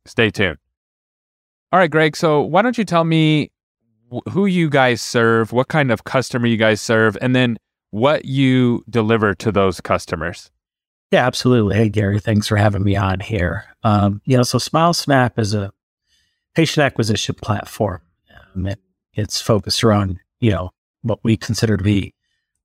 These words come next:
Speaker 2: our method of virtual consultations. Uh, we're essentially the, the virtual front door of a dental practice, and we serve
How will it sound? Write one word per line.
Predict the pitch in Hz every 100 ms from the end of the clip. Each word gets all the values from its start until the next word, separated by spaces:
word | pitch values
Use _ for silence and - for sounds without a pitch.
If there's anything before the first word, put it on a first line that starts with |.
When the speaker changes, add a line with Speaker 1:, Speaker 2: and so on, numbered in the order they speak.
| -
Speaker 2:
our | 113 110
method | 107 104 120
of | 107 -
virtual | 107 - 104
consultations. | 90 110 95 - - 104 87 - 87 85 - -
Uh, | 98 98
we're | 104
essentially | - - 107 - 113 98
the, | 98 95 82 - -
the | 98
virtual | 117 - 120
front | 110 131 113
door | 107 110 104
of |
a | 101
dental | 101 98 101
practice, | - 82 - - - -
and | 107
we | 123
serve | - 131 120 113